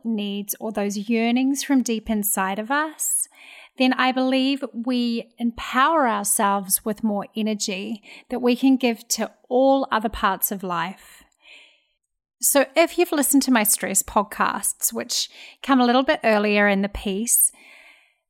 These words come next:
this is the sort of spiritual extension of that. I touched in there about how important it is to fill up our wells and to give from our overflow.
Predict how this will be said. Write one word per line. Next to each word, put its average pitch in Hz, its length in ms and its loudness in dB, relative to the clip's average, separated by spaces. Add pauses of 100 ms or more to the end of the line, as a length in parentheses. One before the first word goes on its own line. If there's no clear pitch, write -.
(120)
this 302 320 2 (100)
is 330 240 2
the 294 160 0
sort 247 240 2
of 214 280 0 (100)
spiritual 330 1040 2
extension 240 800 0
of 220 220 -8
that. - 560 -6
I 247 100 0
touched - 420 -4
in 285 120 4
there 240 260 4
about 208 380 0
how 220 300 0
important 220 680 -4
it - 120 -10
is 214 300 0
to 196 340 -2
fill 226 340 0
up - 300 -2
our 208 160 2
wells 202 760 -2 (400)
and 233 160 0
to 240 100 -2
give 247 420 -4 (120)
from 240 340 2
our 214 300 -6
overflow. 196 840 -4